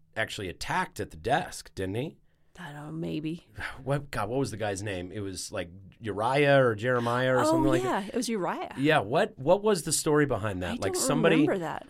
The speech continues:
Speaker 1: like, somebody came into the place and was a
Speaker 2: Okay, that was when the f-, the, um, plate glass window got broken? No, that was Virginia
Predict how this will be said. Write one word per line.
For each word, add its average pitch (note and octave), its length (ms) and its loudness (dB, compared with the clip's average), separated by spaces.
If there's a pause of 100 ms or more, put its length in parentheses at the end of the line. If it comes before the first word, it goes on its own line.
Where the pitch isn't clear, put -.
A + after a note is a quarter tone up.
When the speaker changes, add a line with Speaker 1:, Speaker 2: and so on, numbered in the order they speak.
(160)
Speaker 1:
like, B2 160 -4
somebody D#3+ 500 -2
came D3+ 520 -2
into C#3+ 400 0
the A2 120 -8
place G#2 640 -4
and G#2 180 -4
was F#2+ 360 -4 (580)
a B2 140 -2
Speaker 2:
Okay, B3 180 6
that G#3+ 180 4
was A#3+ 160 2
when A3 200 2
the F#3 80 2
f-, - 220 -12 (120)
the, E3+ 520 -2
um, D#3+ 180 -4
plate G#3 200 -6
glass F#3+ 240 -2
window A3+ 300 -2
got D4+ 180 -6
broken? D#4 260 -4
No, A3+ 120 4
that F#3+ 140 6
was F3 120 0
Virginia F#3 420 0